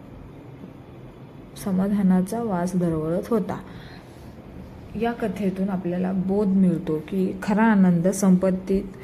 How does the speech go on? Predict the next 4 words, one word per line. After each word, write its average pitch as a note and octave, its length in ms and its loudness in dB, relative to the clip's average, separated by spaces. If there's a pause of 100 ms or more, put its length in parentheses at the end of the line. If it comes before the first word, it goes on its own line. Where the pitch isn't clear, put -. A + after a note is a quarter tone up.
(540)
भौतिक G3+ 560 2
वस्तूंमध्ये G3 640 4
नाही, G3+ 480 2
तर G3+ 300 4